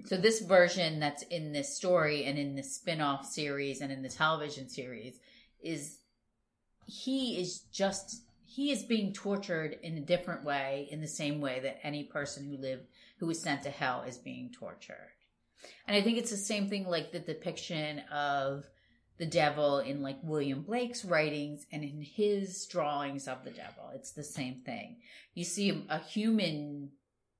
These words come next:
angel form is their version of the devil. And I think that's the distinction that instead of being like the devil, it has, like,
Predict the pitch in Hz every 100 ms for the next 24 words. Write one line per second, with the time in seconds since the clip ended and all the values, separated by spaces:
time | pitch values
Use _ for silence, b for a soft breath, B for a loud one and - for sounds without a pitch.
0 | _ _ _ _ _ _ - 196 190 180
1 | 156 135 131 135 - _ 190 165 135 113
2 | 110 110 - B B B _ 175 170 180
3 | 160 143 160 147 160 131 120 120 120 120
4 | 82 - 64 - 165 190 196 208 196 175
5 | 160 156 - 170 - - 139 135 131 131
6 | 127 - b b b 160 175 156 143 156
7 | 143 139 135 139 147 131 135 127 135 131
8 | 120